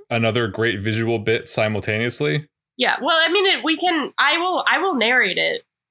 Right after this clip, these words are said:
Speaker 2: We have found on the website buzzfeed dot com as a part of their community. So this is not a Buzz-, BuzzFeed is quick to say that they do not endorse this quiz, but it is a
Speaker 1: <laughs>
Speaker 2: quiz that is available. Um, it is Which Chuck Character Are You?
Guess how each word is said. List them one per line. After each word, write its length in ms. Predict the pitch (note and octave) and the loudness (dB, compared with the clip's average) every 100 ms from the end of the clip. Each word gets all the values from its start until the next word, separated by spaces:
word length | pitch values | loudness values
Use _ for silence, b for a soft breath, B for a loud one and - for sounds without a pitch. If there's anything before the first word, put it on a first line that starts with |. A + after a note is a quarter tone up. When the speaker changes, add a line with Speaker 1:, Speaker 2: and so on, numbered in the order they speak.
| _ | _
Speaker 2:
We 220 | A#3 D#4+ | 0 2
have 180 | G4+ G#4+ | 2 0
found 580 | - D#4 B3+ A#3+ A#3+ A#3+ - | 0 0 2 2 0 0 0
on 400 | G#3+ G#3+ A3 G#3 | 0 0 -2 -2
the 420 | A3 G#3 G3+ G3 - | 0 2 0 -2 -4
website 460 | G#3+ G#3 A#3 G#3 | -2 0 -2 0
buzzfeed 500 | F#3+ G#3+ A#3+ D4 D4 | 0 0 0 0 0
dot 260 | C4 C#4+ C#4+ | 2 0 0
com 460 | A3+ F#3+ F3+ F#3+ - | 0 2 2 -2 -2
as 160 | F#3+ G3 | -2 -2
a 40 | |
part 260 | G3+ G#3 G3+ | -4 -2 -2
of 120 | G#3 | -2
their 180 | G3+ G3 | -2 -2
community. 800 | F#3+ G#3 A3+ E4 F#4+ G#3 D#3+ E3+ | -2 -4 0 2 2 0 -2 -2
So 140 | - | -2
this 160 | G#3 A3+ | -2 -2
is 120 | A#3 | 0
not 240 | B3+ B3+ - | 0 0 0
a 120 | B3+ | -2
Buzz-, 380 | G3+ A#3 A#3+ - - | 0 0 -2 -6 -2
BuzzFeed 420 | A#3+ A#3+ F4 D#4 | -2 0 -2 0
is 180 | C#4+ - | -2 -4
quick 220 | C#4+ C#4+ | -4 -6
to 100 | - | -4
say 260 | - C4+ A3+ | -2 0 0
that 160 | G#3 G#3 | -2 -2
they 160 | G3+ | -2
do 120 | A#3 C#4 | -2 -2
not 240 | C4+ - | -2 0
endorse 500 | A#3 G3+ F#3 A3 - | -2 -2 -2 -2 -2
this 240 | F4 F#4+ - | -4 -4 -2
quiz, 540 | G#4 G#4 G#4 F#4+ - _ b b | 0 0 0 -2 -6 _ b b
but 400 | - A3 G3 - | 0 2 2 0
it 120 | - A#3+ | 0 2
is 180 | B3+ | 2
a 80 | B3 | 2
Speaker 1:
<laughs> 120 | B3 | 0
Speaker 2:
quiz 360 | B3+ A#3 G#3+ G3+ | 0 2 2 0
that 160 | G#3+ G3+ | 0 2
is 160 | G3+ | 0
available. 760 | G3+ G3 F#3 F3+ F3+ E3 D#3+ - b b | 0 0 0 0 -4 -4 -4 -8 b b
Um, 180 | G3 F#3+ | -2 0
it 80 | F3+ | 0
is 160 | F3+ F#3 | 0 -2
Which 360 | G3 E4+ - | -2 0 -2
Chuck 260 | - E4 D#4+ | 0 -2 -2
Character 440 | E4 C#4 C#4 C#4 | 0 0 0 -2
Are 140 | C4 B3+ | 0 2
You? 360 | A#3+ E3 E3 | 0 0 -2